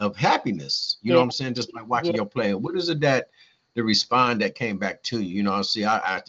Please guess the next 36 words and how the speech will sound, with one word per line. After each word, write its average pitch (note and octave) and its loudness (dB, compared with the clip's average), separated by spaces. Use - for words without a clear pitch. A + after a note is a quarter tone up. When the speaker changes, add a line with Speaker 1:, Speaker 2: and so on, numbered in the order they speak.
Speaker 1:
I A2 2
want A2+ 2
to F#2+ -10
take G2 -4
a - -20
picture. G2+ -4
I G#2 -4
took G#2 -8
a D#2 -16
picture - -8
with F2+ -6
you. F2 -8
Uh, G2+ 8
it F#2+ 6
was F2+ 0
a F2 -2
wonderful. G2+ 4
Uh, F#2 -2
what D3 0
was B2+ -2
the B2 -4
reaction A#2+ -6
from A2 -8
the G2+ -4
crowd G2+ -2
that G2 -6
night F#2 -6
for D2 -14
you? C#2 -12
'Cause F2 -8
everywhere C3+ 6
you A2 2
go, F#2+ 0
um, F2+ -4
it's A2 0
different. G2 -2